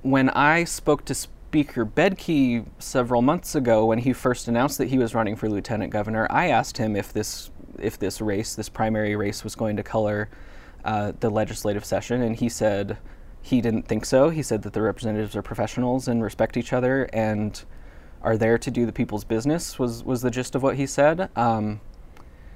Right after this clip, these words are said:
but if this committee feels like Representative Giddings's actions showed a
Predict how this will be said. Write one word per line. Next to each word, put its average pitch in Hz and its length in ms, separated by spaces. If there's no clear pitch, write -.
but 120 280
if - 500
this 127 760
committee 139 440
feels 123 460
like 113 500
Representative 117 720
Giddings's 113 880
actions 113 840
showed 120 420
a 113 220